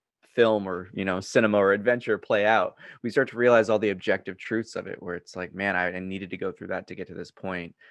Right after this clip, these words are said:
I needed to go through that to get to this point." And I think that's one of the most beautiful things is seeing other healers like yourself just getting activated all around the same time.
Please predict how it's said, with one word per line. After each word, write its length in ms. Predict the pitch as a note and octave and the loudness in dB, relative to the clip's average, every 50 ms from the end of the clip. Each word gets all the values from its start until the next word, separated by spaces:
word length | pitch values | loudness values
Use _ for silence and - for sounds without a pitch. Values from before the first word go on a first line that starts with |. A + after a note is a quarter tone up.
| - _ - | -20 _ -10
I 60 | F#2 | -8
needed 260 | F#2+ G2 G2 G2 F#2+ | -6 -4 -4 -6 -6
to 60 | F#2+ | -4
go 180 | F2+ F#2 F2+ F2+ | -4 -2 -2 -2
through 160 | - - F#2+ | -4 -6 -6
that 160 | F#2+ F2+ - - | -4 -4 -4 -6
to 60 | - | -8
get 120 | - F#2 - | -8 -8 -8
to 80 | - | -6
this 180 | G2+ G2 F#2+ - | -6 -8 -8 -8
point." 320 | - - G2 F#2 F2+ - - | -10 -6 -6 -6 -6 -6 -6
And 280 | G2 G2 G2 F#2+ F#2 G2 - - - - - - _ - | -4 -2 -2 -2 -4 -6 -10 -16 -20 -20 -20 -14 _ -4
I 60 | G#2+ | -2
think 160 | G2+ A#2+ B2 | 0 0 -2
that's 100 | A#2+ - | 0 0
one 80 | - A#2+ | 0 0
of 60 | A#2 | 2
the 40 | A2 | 2
most 200 | G#2+ G#2 G2 F2+ | 0 0 -2 -2
beautiful 340 | - G#2 G#2 F#2+ G#2 G2 | -4 -4 -4 -4 -6 -8
things 240 | F#2 - G#2 G#2 G2 | -8 -8 -10 -10 -10
is 140 | F#2+ F#2+ - | -12 -14 -12
seeing 180 | - G2+ G2 G2 | -10 -10 -8 -8
other 140 | F#2+ G2 G2 | -8 -10 -10
healers 400 | - G#2 G2+ G2 F#2+ F#2+ F#2+ - | -8 -6 -6 -4 -4 -6 -6 -6
like 160 | G2+ G2+ - | -8 -8 -6
yourself 420 | - G#2 F#2+ - - G2+ F#2+ G2 | -8 -12 -10 -8 -6 -6 -6 -6
just 200 | - - F#2+ - | -10 -14 -12 -10
getting 220 | - G2 G2 F#2 F2+ | -10 -10 -10 -8 -6
activated 760 | F2+ F#2+ F#2+ G2+ - - G2+ G2 G2 F#2 F2+ F2+ F2 - - - - | -4 -2 -2 -4 -6 -8 -10 -8 -6 -6 -4 -4 -6 -6 -8 0 4
all 180 | C#3 D3+ F3+ | 6 8 8
around 280 | F#3 F#3 F#3 F#3+ F#3 F3+ | 8 8 8 8 8 6
the 60 | F3 | 4
same 280 | - - F#3 F3 F3 F3 | 4 6 6 6 4 4
time. 520 | E3+ - F3+ D#3+ D3 C3 A2+ G2+ G2 F#2+ | 6 8 8 10 10 8 8 6 4 0